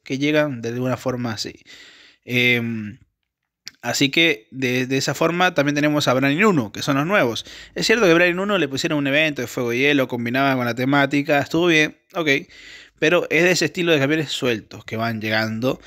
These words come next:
y que se van adaptando de los más antiguos. Entonces Veigar es uno de ellos y estará en Wild Rift. Ahora bien, eh, separando lo que es Veigar, que ya saben que Veigar es un caso aparte, a lo que es Caitlyn y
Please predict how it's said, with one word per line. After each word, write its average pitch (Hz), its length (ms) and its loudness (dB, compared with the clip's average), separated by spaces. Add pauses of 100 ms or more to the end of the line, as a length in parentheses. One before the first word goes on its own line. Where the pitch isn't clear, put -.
(420)
y 139 200 2
que 151 320 4
se 135 120 -2
van 135 120 2
adaptando 143 580 0
de 135 140 -4
los 120 100 -4
más 127 180 -2
antiguos. 107 540 -8
Entonces 131 300 -2
Veigar 147 280 4
es - 120 -2
uno 147 160 2
de 175 100 6
ellos 175 380 -4
y 139 320 -4
estará 120 560 -4
en 117 200 -10
Wild 143 280 2
Rift. 160 340 -4 (680)
Ahora 214 180 4
bien, 170 420 2 (480)
eh, 131 460 -2
separando 175 440 0
lo 147 100 4
que 139 80 4
es 139 40 2
Veigar, 165 280 4
que 123 60 -2
ya 120 100 -4
saben 135 180 0
que 127 60 2
Veigar 127 320 2
es - 200 -6
un 131 140 -2
caso 131 240 -2
aparte, 160 480 2
a 123 60 -2
lo 120 120 -4
que 123 200 -2
es - 320 -4
Caitlyn 127 640 -4
y 87 580 -14